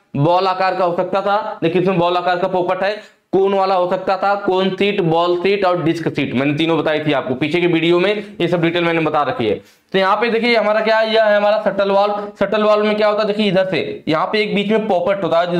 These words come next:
ball की आकृति का पॉकेट होता है, ठीक है। तो यहाँ पे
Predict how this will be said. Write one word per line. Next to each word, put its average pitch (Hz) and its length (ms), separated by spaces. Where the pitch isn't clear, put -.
ball 170 280
की 175 60
आकृति 156 300
का 185 120
पॉकेट 151 340
होता 120 180
है, 117 60
ठीक - 180
है। 220 140
तो - 220
यहाँ 170 200
पे 220 100